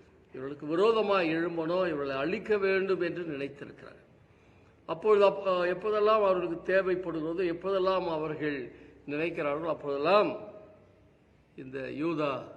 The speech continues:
மேல அவர்கள் யுத்தத்துக்கு வருகிறவர்கள். பல நிலைகளில் சிறுமைப்படுத்தப்பட வேண்டும் என்று யூதா கோத்திரம்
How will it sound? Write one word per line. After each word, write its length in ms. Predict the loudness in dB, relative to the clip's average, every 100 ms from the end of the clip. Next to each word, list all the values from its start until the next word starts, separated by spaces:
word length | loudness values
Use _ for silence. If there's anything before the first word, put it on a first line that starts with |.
| -20 -20 _ _ _
மேல 520 | -8 -4 -4 -4 -8 -14 -16
அவர்கள் 540 | -12 -10 -10 -10 -10 -14 -20 -20 _ _ _ _ _ _ _ _ _ _ _
யுத்தத்துக்கு 560 | -12 -6 -6 -8 -10 -6
வருகிறவர்கள். 600 | -4 -4 -4 -8 -12 -18 -20 -20 _ _ _ _ _ _ _ _
பல 260 | 2 4 4
நிலைகளில் 540 | 4 4 4 4 2 -2
சிறுமைப்படுத்தப்பட 840 | 2 2 2 0 0 -4 -4 -2
வேண்டும் 520 | 0 2 0 -4 -8
என்று 300 | -12 -12 -14 -20 -20 -20 -20 _ _ _ -8
யூதா 560 | -4 -2 0 0 -2 -8 -18 -20 -20 -12
கோத்திரம் 600 | -6 -6 -4 -6 -8